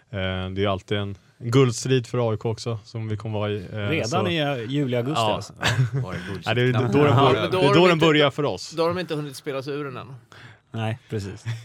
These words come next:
Speaker 2: Eller
Speaker 1: det är
Speaker 2: sålt
Speaker 1: snarast
Speaker 2: den.
Speaker 1: att vi spelar oss in i den. Så brukar det
Speaker 4: Nej.
Speaker 1: vara. Vi spelar oss ur den i i april någon gång.
Speaker 4: <laughs>
Speaker 1: Eh, nej, men, eh, ja, vi får se hur A I K kommer agera.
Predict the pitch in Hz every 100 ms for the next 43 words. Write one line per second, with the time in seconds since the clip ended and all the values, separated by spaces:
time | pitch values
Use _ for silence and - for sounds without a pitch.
0 | 113 113 110 107 110 107 135 131 139 120
1 | 120 113 131 117 113 151 151 98 - 98
2 | 92 156 139 110 151 147 151 151 151 131
3 | - 151 139 113 104 101 95 95 87 _
4 | _ _ _ _ 110 104 123 107 87 85
5 | 85 135 190 147 - 139 - - - -
6 | - 117 117 117 113 120 143 151 151 143
7 | 143 143 139 135 131 127 127 127 - -
8 | - 135 151 156 160 165 208 147 143 131
9 | 127 131 127 120 123 120 117 113 110 110
10 | 113 143 98